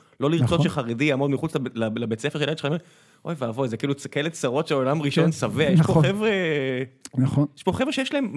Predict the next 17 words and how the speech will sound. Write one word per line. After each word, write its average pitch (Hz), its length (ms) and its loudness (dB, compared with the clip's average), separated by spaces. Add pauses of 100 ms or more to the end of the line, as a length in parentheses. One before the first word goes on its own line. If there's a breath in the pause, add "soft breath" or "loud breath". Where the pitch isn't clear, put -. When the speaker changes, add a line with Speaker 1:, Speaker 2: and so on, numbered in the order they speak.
Speaker 1:
מים 151 260 4
Speaker 2:
כן. 147 120 -2
Speaker 1:
בדירה 202 380 -4
עוד 339 140 -4
שנייה. 110 320 -2 (140)
שוב, 320 420 0 (120)
Speaker 2:
כן. 170 160 -4 (160)
ואני, 151 180 4
Speaker 1:
בוודאות. 233 500 2
Speaker 2:
ובגלל 160 340 -4
זה 220 240 -4
אני 190 160 -2
מסתכל, 180 600 0 (200)
אני 131 120 -2
יודע 151 220 0
שאתה... 139 380 -4 (560)
ש-, - 140 -18